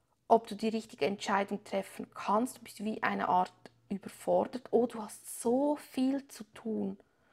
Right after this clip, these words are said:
Es liegt so viel auf dem Tisch, so viel im Kopf. Und ich weiß nicht, ob du das kennst. Manchmal ha-, haben wir so viel zu tun, dass wir wie verharren und den Wald vor lauter Bäumen nicht sehen. Und ich sehe, du weißt gar nicht, wo ansetzen, wo anfangen.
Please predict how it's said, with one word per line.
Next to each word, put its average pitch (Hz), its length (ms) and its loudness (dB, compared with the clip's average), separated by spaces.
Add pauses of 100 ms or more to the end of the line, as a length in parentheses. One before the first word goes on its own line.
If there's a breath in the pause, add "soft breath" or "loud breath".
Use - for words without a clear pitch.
(220 soft breath)
Es 208 100 -6
liegt 220 260 0
so 269 280 6
viel 285 260 0
auf 240 240 6
dem 226 260 -4
Tisch, - 460 -4 (460 soft breath)
so 277 300 4
viel 277 300 -4
im 233 220 0
Kopf. - 480 -4 (400 loud breath)
Und - 100 2
ich - 80 -10
weiß 262 140 2
nicht, 277 160 0
ob 254 120 -2
du 240 80 -2
das 220 220 -2
kennst. 247 300 0
Manchmal 254 300 4
ha-, 233 200 2 (160)
haben 220 300 0
wir 214 120 -2
so 233 140 -2
viel 254 260 -2
zu - 220 -14
tun, 247 220 2
dass 247 240 0
wir 220 180 0
wie 233 120 -2
verharren 220 720 0
und 202 280 -2 (380 soft breath)
den 208 160 -2
Wald 202 260 8
vor - 140 -4
lauter 202 380 2 (120)
Bäumen 214 420 8
nicht - 240 -8
sehen. 202 440 -2 (720 soft breath)
Und 226 100 4
ich 220 100 -2
sehe, 247 120 0
du 247 100 0
weißt 233 280 4
gar 226 140 6
nicht, 226 240 -2
wo 202 140 -4
ansetzen, 202 800 0
wo 202 180 -2
anfangen. 226 800 0